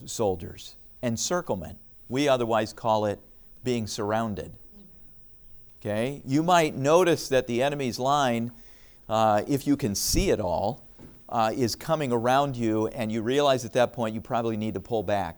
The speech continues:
because you don't want to get encircled. And yet many, many times throughout human history, that has been the case. Encirclement. We can read stories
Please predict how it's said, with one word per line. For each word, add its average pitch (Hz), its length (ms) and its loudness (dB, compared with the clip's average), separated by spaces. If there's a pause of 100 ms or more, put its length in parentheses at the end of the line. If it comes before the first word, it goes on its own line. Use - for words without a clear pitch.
because 95 320 -6
you 101 80 -8
don't 107 320 -4
want 104 160 -6
to 98 40 -8
get 95 200 -4
encircled. 90 600 -12 (880)
And 143 120 0
yet 156 160 2
many, 147 240 2
many 165 280 -2
times 139 520 -2
throughout 123 320 2
human 123 300 -4
history, 117 480 -2
that 113 260 0
has 131 380 -2
been 117 180 -2
the 104 80 -2
case. 104 560 -4 (760)
Encirclement. 110 760 -4
We 120 160 -2
can 117 160 -2
read 120 220 -4
stories 160 720 0